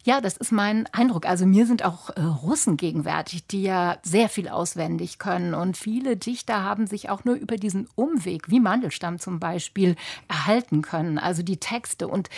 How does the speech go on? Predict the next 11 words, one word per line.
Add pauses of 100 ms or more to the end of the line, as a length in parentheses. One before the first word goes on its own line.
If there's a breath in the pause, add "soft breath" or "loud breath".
(240 loud breath)
da
ist
auch
ganz
vielsagend,
dass
man
ja
auf
Englisch
sagt,